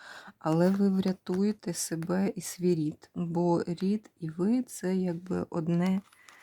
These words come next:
ціле. І у вас все получиться. Дуже гарна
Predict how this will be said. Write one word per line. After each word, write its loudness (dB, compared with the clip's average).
ціле. -2
І 4
у 2
вас 2
все -4
получиться. -6
Дуже 0
гарна -2